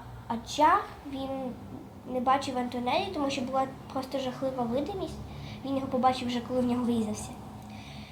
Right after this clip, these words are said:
І він, е, летів в стіну. Ну, а Антонелі, коли в нього врізався Аджар, зламав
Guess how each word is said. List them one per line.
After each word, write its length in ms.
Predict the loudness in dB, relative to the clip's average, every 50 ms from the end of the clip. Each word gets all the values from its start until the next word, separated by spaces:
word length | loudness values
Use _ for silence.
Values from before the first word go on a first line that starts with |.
| -14 -12 -8
І 40 | -6
він, 460 | -4 -2 -2 -2 -2 -2 -4 -4 -4 -6 -8 -6 -4
е, 40 | -4 -2 0 2 2 2 2 2 2 2
летів 320 | 0 0 0 -2 -4 -6 -6
в 40 | -8
стіну. 360 | -8 -8 -8 -8 -8 -8 -8 -10 -10 -12 -12 -12 -12 -12 -12 -12 -12 -12 -14 -14 -14 -14 -14 -14 -14 -14 -14 -12 -10 -6
Ну, 100 | 0 2
а 120 | 4 4 4
Антонелі, 760 | 4 2 2 0 -2 -2 0 4 4 6 6 6 4 2 2 0 0
коли 180 | 2 2 2
в 100 | 2 0
нього 180 | -2 -4 -2 -2
врізався 540 | -2 0 0 0 2 0 0 -2 -2 -2 -2
Аджар, 380 | -2 0 2 4 4 4 4 2 -2 -8 -10 -10 -10 -12 -12 -12 -10 -8
зламав 420 | -6 -4 -2 -2 0 0 0 -2